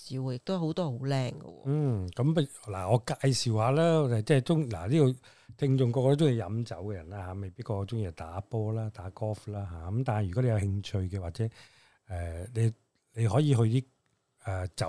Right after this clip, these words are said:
Speaker 2: 莊嗰度呢，譬如你 book 個 accommodation 嗰時候呢，我都好，誒，recommend，無論你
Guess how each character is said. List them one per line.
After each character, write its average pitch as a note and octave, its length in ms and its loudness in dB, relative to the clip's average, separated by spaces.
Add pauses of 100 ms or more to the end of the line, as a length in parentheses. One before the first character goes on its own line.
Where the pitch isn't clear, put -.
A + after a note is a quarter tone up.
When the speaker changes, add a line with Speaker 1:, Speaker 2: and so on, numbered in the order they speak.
(120)
Speaker 2:
莊 C3+ 280 6
嗰 C3+ 40 4
度 G#2+ 160 0
呢， A2+ 120 2
譬 G#2+ 160 2
如 F2 60 -2
你 F#2 80 -2 (140)
book - 120 -8 (380)
個 - 120 -8 (240)
accommodation A#2+ 600 0
嗰 F#2+ 120 -6
時 - 140 -12
候 D#2+ 100 -10
呢， G2 140 -8 (400)
我 A2+ 160 0
都 D3 260 6
好， A2 140 0
誒， G#2 580 0 (100)
recommend， B2+ 540 4 (320)
無 F#2 160 -16
論 G2+ 160 -6
你 G#2 340 0